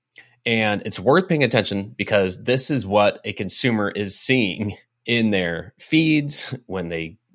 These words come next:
do a Google search, uh, wh-, whenever they're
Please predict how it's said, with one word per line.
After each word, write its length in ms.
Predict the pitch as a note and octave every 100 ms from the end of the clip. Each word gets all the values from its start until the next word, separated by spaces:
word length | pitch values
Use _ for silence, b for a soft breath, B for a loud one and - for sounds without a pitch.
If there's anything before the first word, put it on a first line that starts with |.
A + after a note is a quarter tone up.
| _
do 160 | - E2+
a 60 |
Google 260 | F2+ C#3 C#3
search, 720 | C#3 D#3+ C3+ B2+ - - - B B B B
uh, 320 | F#2+ F2+ F2 -
wh-, 220 | G#2+ A2
whenever 320 | A2+ A#2 A#2
they're 340 | A2 G#2 F#2+